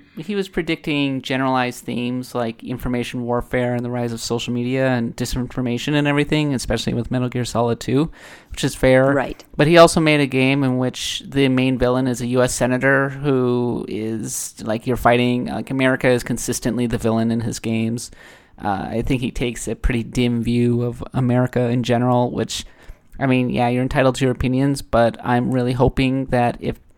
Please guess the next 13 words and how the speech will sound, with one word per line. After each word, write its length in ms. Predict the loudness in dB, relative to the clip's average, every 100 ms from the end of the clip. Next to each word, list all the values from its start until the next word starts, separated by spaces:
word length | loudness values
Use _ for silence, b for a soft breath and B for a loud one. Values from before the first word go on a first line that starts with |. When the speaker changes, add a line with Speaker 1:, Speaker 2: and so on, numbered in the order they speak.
| _ -6
Speaker 1:
he's 180 | -2 6
going 300 | 6 6 6
all 260 | 6 8
in 420 | 6 2 2 0 -6 _ _ _ _ 2
on 340 | 6 6 4 2
his 340 | 0 -2 -4 -2
analysis 560 | 4 6 6 4 2
Speaker 2:
Mm-hmm. 80 | 0
Speaker 1:
of 80 | 2
what 200 | 0 2
ails 360 | 4 6 6 6
America, 720 | 2 2 2 4 6 6 2
'cause 240 | -2 -2